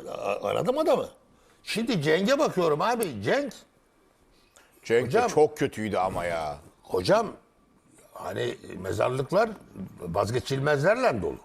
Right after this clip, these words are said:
Speaker 1: Herkesten vazgeçiliyor Cenk. Aman dikkat et oğlum.
Speaker 2: Birazdan Semih, e,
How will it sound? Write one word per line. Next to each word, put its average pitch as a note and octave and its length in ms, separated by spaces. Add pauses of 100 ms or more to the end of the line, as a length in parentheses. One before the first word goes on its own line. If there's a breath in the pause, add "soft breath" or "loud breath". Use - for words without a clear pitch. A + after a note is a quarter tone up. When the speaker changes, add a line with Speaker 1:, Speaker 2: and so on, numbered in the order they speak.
(840)
Speaker 1:
Herkesten G#3 600
vazgeçiliyor A#2 580
Cenk. G#3 220
Aman F#3 280
dikkat D3 280
et A3+ 140
oğlum. F#3+ 200
Speaker 2:
Birazdan D#3 680 (120)
Semih, D#3 460 (460)
e, A#2+ 680